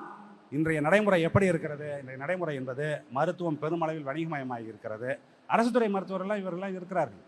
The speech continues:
இருந்தாலும் இதற்கு இணையாக அல்லது இதை விட பெரிதாக அது வந்து எப்படி இருக்கிறது அப்படின்னு கேட்டிங்கனாக்கா, அது வந்து பெரிய ஒரு பெரும் மரமாக வளர்ந்து நிற்கிறது. அதுவும் குறிப்பாக இப்பொழுது இன்னும் அதில் பெரிய மாற்றங்கள் வந்து கொண்டு இருக்கின்றன. என்ன மாற்றங்கள் வந்து கொண்டு இருக்கின்றனக்கா,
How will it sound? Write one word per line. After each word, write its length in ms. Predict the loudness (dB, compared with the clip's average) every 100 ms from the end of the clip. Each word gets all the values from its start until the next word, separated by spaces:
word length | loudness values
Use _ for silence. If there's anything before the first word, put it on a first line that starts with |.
| -6
இருந்தாலும் 680 | -2 6 8 8 2 0 -6 -20 -20 -8
இதற்கு 380 | -4 -4 -4 0
இணையாக 560 | 4 6 6 8 8
அல்லது 180 | 8 6
இதை 140 | 2 4
விட 160 | 4
பெரிதாக 680 | 4 2 6 6 6 0 -2 -10 -20 -14
அது 160 | -10 -8
வந்து 180 | -6 -6
எப்படி 240 | -6 -6
இருக்கிறது 240 | -6 -8
அப்படின்னு 140 | -8 -10
கேட்டிங்கனாக்கா, 280 | -12 -6 -4
அது 140 | -2
வந்து 440 | -2 0 2 2 0
பெரிய 300 | -2 0 -2
ஒரு 500 | -2 -4 -8 -10 -12 -16 -6
பெரும் 500 | -2 0 -2 0 2
மரமாக 380 | 2 2 0
வளர்ந்து 260 | -2 -2 -4
நிற்கிறது. 580 | -10 -6 -4 -2 -2 -6 -10 -20 -20
அதுவும் 340 | -4 2 4 4
குறிப்பாக 440 | 4 6 6 8
இப்பொழுது 380 | 4 4 2 4
இன்னும் 180 | 4 6
அதில் 200 | 6 4
பெரிய 220 | 0 2
மாற்றங்கள் 340 | 2 4 2
வந்து 160 | 2 0
கொண்டு 140 | -2
இருக்கின்றன. 320 | -6 -10 -10 -6
என்ன 120 | -2
மாற்றங்கள் 360 | -2 -4 -6
வந்து 140 | -8 -8
கொண்டு 80 | -10
இருக்கின்றனக்கா, 680 | -12 -12 -10 -4 -2 -4